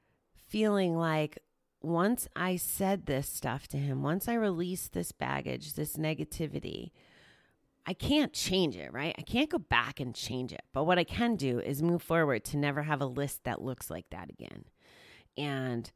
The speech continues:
that's how you free yourself from the negativity. And we talk about boundaries and the people in our lives and the circles that we keep.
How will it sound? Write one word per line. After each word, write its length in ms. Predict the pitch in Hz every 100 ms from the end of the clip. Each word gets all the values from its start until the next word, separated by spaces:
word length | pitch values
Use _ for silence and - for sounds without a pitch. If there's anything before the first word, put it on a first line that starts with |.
| _ _ _ - 156
that's 240 | 160 190
how 140 | -
you 180 | 185 156
free 300 | 143 - 156
yourself 720 | 139 120 - 107 71 - - _ _
from 300 | - 143 135
the 40 |
negativity. 880 | 131 120 110 - - 110 - 50 - - _ _ - - _ _
And 500 | - 147 139 135 131 - _ _ - _ _ _ _ _ _ -
we 220 | 156 160
talk 580 | 156 - 175 180 - -
about 760 | - 151 156 147 143 139 123 - - - -
boundaries 800 | 165 160 160 151 139 123 120 117
and 180 | 117 139
the 60 |
people 460 | 120 - 175 156 151
in 160 | 151
our 340 | 143 139 131 117
lives 640 | 98 131 127 117 113 107
and 160 | 135 135
the 60 |
circles 800 | 143 - 160 - 147 135 131 - - -
that 160 | 131 107
we 160 | 135
keep. 500 | - - 165 135 -